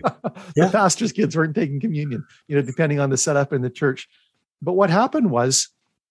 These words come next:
Speaker 1: uh, at a certain stage of their lives in their early teen years, through the teaching they received, you know, in Sunday school, church, youth group, not a personal me sitting them down one-on-one, they decided independently to get baptized.
Speaker 2: Wow.
Speaker 1: And, and they did that. And once they were baptized, then we said, "Hey, you're,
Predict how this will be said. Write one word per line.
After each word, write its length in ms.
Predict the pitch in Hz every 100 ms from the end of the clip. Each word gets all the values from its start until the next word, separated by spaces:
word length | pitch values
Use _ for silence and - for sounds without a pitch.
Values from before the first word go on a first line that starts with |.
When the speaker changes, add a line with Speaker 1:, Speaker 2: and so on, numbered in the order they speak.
| -
Speaker 1:
uh, 220 | 147 139
at 160 | - 151
a 60 | 135
certain 280 | - 247
stage 380 | 185 - 185 170
of 60 | 190
their 80 | 175
lives 300 | 139 139 151
in 60 |
their 120 | 151
early 240 | 139 170 190
teen 240 | - 190
years, 400 | 151 123 135 - - _ _ _ _ _ _ _ _
through 240 | - 208 185
the 80 |
teaching 480 | 147 - 226 220 214
they 100 | 202
received, 600 | 175 165 - 180 180 156
you 60 | 156
know, 100 | 135
in 80 | 123
Sunday 300 | - 165 165
school, 280 | - 160
church, 380 | 151 - 160 -
youth 180 | 147 135
group, 160 | 147 127
not 220 | 160 208
a 100 | - _
personal 400 | _ 180 160 190
me 180 | 165 151
sitting 240 | 143 196 180
them 140 | 143
down 220 | 160 151
one-on-one, 440 | 156 139 120 123 120 _ _ _ _
they 300 | - 156 196
decided 560 | 220 220 - 185 185 156
independently 480 | 160 143 151 151 131
to 80 | 113
get 140 | 117
baptized. 580 | 123 123 - 104 - - _ _ _ -
Speaker 2:
Wow. 320 | 120 120 - - _ _ _ _ _ _ -
Speaker 1:
And, 320 | 151 160 151
and 160 | 151
they 80 | 143
did 160 | 127 160
that. 160 | 147
And 120 | 143 135
once 300 | 180 196 -
they 100 | 180
were 120 | 160 143
baptized, 600 | 151 165 160 160 123 113
then 100 | 135
we 80 | 123
said, 200 | 147 120
"Hey, 140 | 143
you're, 200 | 113 117